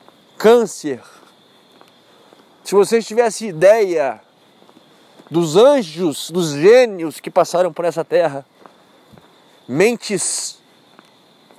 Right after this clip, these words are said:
inexplicáveis, essa terra que foi indigna desses homens terem pisado aqui.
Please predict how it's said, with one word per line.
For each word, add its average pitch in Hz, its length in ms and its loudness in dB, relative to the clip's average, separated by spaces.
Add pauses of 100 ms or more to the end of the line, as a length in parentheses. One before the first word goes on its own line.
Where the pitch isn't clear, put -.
(240)
inexplicáveis, 202 2000 0 (840)
essa 175 300 0
terra 208 280 0
que 208 160 -8
foi 220 220 -2
indigna 208 500 -4
desses 170 300 -4
homens 180 260 0
terem 180 220 -4
pisado 156 560 0
aqui. 131 280 -12